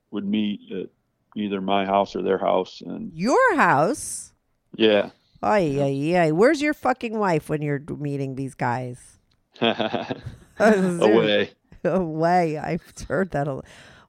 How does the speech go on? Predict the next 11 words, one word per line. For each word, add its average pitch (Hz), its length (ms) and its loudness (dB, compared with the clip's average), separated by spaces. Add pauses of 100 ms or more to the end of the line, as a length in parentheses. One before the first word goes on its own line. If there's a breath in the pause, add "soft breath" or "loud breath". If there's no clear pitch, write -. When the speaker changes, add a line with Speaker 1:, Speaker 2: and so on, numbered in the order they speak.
Speaker 2:
oh 160 60 -4
my 147 180 -4
God, 151 280 -6
girls 165 260 -6
should 151 160 -14
never, 143 640 0
women 147 380 -4
should 160 180 -12
never 147 300 -6
go 147 260 -6
away. 139 340 -4